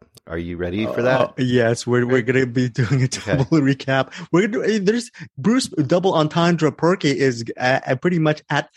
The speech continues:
Speaker 2: at peak performance at this <laughs> podcast because we're gonna be, because we're all twelve, by the way. We're gonna actually, Eric, are you gonna be the most mature out of us three regarding when we cover one of these movies this week?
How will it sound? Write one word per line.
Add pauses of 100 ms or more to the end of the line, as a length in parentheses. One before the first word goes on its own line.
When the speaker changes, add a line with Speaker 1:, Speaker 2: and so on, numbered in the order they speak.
(200)
Speaker 2:
at
peak (120)
performance
at
this
<laughs>
podcast
because (300)
we're
gonna
be, (200)
because
we're
all
twelve,
by
the
way.
We're
gonna
actually, (280)
Eric,
are
you
gonna
be
the
most
mature
out
of
us
three
regarding (240)
when
we
cover
one
of
these
movies
this
week?